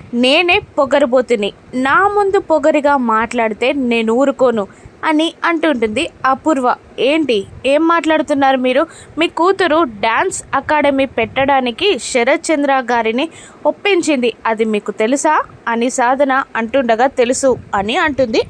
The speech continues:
అపూర్వ. "తెలుసా? అయినా తెలిసినా మీకు నష్టమేముందిలేండి, నాది పడిపోతుంది కదా సేల్, కిరాయిలు కట్టుకోలేక నేను అడుక్కు తినాలి" అని సాధన అంటుండగా, "ఏ సెంటర్లో అడుక్కుంటే బాగా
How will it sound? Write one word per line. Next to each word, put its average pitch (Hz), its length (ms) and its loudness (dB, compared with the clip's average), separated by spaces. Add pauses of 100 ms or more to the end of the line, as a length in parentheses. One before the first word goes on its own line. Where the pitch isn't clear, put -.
అపూర్వ. 262 400 0 (480)
"తెలుసా? 320 380 2 (380)
అయినా 226 260 0
తెలిసినా 349 520 0
మీకు 349 280 0
నష్టమేముందిలేండి, 247 1080 0 (180)
నాది 269 720 0 (360)
పడిపోతుంది 311 600 2
కదా 240 340 2
సేల్, 269 540 2 (420)
కిరాయిలు 370 480 2 (100)
కట్టుకోలేక 294 640 0 (100)
నేను 294 420 2
అడుక్కు 330 320 0
తినాలి" 277 600 0 (160)
అని 226 280 0
సాధన 311 560 2 (120)
అంటుండగా, 262 640 0 (680)
"ఏ 311 340 0
సెంటర్లో 370 540 0
అడుక్కుంటే 302 640 0 (380)
బాగా 311 400 2